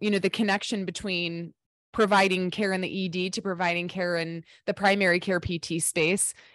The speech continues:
Um, it's really important. It's really important to facilitate and help the patient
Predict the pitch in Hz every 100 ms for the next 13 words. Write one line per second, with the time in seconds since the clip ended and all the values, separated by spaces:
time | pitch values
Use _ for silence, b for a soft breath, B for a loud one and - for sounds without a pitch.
0 | b 254 269 254 240 233 277 294 294 247
1 | 254 214 165 170 - 220 226 220 233 190
2 | 214 220 196 - 208 - 214 220 208 220
3 | 196 190 b b 233 226 262 - 226 -
4 | 233 - 226 196